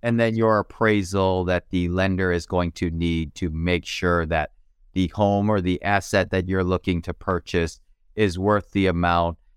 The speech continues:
and that is also for your protection as the buyer, so that you know that you're buying a sound asset. But other than that, everything else typically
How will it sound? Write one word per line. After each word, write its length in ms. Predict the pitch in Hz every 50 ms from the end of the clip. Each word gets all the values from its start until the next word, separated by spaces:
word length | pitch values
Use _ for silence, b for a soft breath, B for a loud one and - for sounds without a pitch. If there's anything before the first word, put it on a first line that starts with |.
| - -
and 180 | 92 92 90 95
that 180 | 95 98 95
is 260 | 95 95 92 90 82 -
also 480 | - - 90 92 90 - - 95 87 85
for 320 | - - 90 90 85 85
your 380 | 80 80 87 92 92 92 92 -
protection 680 | - - 90 82 - - 85 80 - - - 82 78 78
as 160 | 76 78 -
the 140 | - 80 73
buyer, 580 | - 87 87 92 101 113 131 143 160 160 - _ _ _ _ _ - - -
so 160 | - 98 92
that 200 | 92 90 82 80
you 200 | 87 95 95 92
know 280 | 90 90 87 87 87 85
that 200 | 78 76 - -
you're 180 | 92 92 90
buying 520 | 78 71 78 78 80 80 80 80 80 71 67
a 120 | 71 73
sound 500 | - - - 87 82 82 80 80 76 71 -
asset. 500 | - 71 73 73 - - - 73 65 - - _ -
But 160 | 85 82 -
other 300 | - 123 127 131 143 135
than 200 | 123 131 131 127 127
that, 280 | 123 123 123 127 - - _ _ _ _ _ _ _
everything 520 | 113 117 113 123 120 110 - 117 110 107 107
else 320 | 104 104 101 - - - _ -
typically 1120 | - - - 131 104 - 127 110 - - 110 107 107 104 101 98 98 98 95 92 90 -